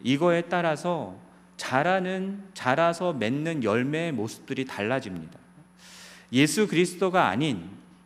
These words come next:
인간의 철학이나 행위나 노력이나 전통이나 이러한 것들에, 어, 뿌리를 내린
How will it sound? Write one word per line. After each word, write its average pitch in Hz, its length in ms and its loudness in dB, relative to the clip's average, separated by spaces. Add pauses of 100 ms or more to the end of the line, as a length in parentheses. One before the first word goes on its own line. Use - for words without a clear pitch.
인간의 170 800 0
철학이나 151 920 -2
행위나 180 640 -2
노력이나 120 680 0
전통이나 120 760 -4 (640)
이러한 190 480 4
것들에, 160 840 -2 (100)
어, 92 400 -12 (300)
뿌리를 202 420 4
내린 135 580 -2